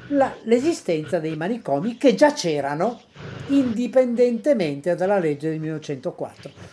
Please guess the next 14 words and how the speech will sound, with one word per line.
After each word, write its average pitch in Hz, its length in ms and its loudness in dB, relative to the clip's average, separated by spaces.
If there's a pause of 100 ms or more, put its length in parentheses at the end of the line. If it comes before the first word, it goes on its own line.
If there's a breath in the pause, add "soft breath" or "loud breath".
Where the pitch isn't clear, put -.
Questa 277 340 2
mi 247 100 -6
sembra 175 320 -6
una 151 120 -10
premessa, 190 580 -8
che - 80 -14
l'ho 131 100 -10
fatta 143 320 -12
io, 139 300 -10 (180 soft breath)
storica, 170 640 -4
indispensabile, 147 960 -8 (240 soft breath)
perché 202 480 -4 (360)
la 170 160 0
vulgata 180 840 -4